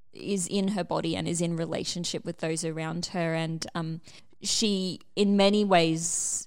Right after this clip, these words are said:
at least by modern standards, lacks scruples and makes some questionable decisions, but she's so incredibly authentic, and I really love that about her. She sort of speaks to my, um, connection to my cultural ancestry and my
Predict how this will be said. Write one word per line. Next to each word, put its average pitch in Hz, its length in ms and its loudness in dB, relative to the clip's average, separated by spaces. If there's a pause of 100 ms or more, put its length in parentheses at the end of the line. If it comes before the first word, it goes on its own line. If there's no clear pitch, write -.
at - 180 0
least 175 200 -2
by 165 80 2
modern 175 280 0
standards, 160 460 -4
lacks 170 340 -2
scruples 165 640 -2
and 165 160 -4
makes 165 280 -4
some 165 180 -2
questionable 160 600 -6
decisions, 165 560 -2
but - 160 0
she's - 240 -2
so 196 180 4
incredibly 180 580 -2
authentic, 170 760 -6
and 185 100 -4
I 175 40 -4
really 170 440 -4
love 165 260 -6
that 180 160 -6
about 175 340 -6
her. 233 300 -4 (380)
She 214 200 0
sort 175 240 6
of 170 100 4
speaks - 480 0
to - 160 2
my, 160 360 4
um, 156 420 0 (400)
connection 180 800 2
to 156 180 -4
my 156 380 -4
cultural 160 400 -2
ancestry 160 560 -4
and 160 100 -6
my 156 180 -6